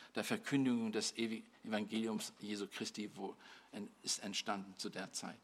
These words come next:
Warum ist das so wichtig für uns? Weil wir begrei-, begreifen müssen, dass Gott hat einen Heilsplan gehabt, den hat immer Schritt für Schritt umgesetzt und hat ihn uns offenbart. Und in, und Petrus weist darauf hin, Leute,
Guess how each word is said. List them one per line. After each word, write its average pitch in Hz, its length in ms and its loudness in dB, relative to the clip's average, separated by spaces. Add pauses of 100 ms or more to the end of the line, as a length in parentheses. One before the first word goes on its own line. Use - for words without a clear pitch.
(520)
Warum 147 280 8
ist 160 140 4
das 139 140 4
so - 100 4
wichtig - 300 -4
für - 120 -8
uns? - 360 -12 (400)
Weil 123 100 4
wir 139 100 10
begrei-, 151 360 8
begreifen 160 640 2
müssen, 143 220 2
dass 127 180 2
Gott 196 240 4 (280)
hat - 200 0
einen 135 400 4
Heilsplan 160 640 8
gehabt, 131 260 6
den 127 140 4
hat 131 240 2
immer 214 420 6
Schritt 196 320 4
für 185 140 6
Schritt - 300 2
umgesetzt 151 720 -2 (720)
und 127 160 6
hat 147 140 12
ihn 147 120 4
uns 151 240 4
offenbart. 139 600 6 (440)
Und 131 100 4
in, 135 120 4 (100)
und 135 140 2
Petrus 196 540 4
weist 196 320 8
darauf 156 300 8
hin, 160 180 4
Leute, 156 400 8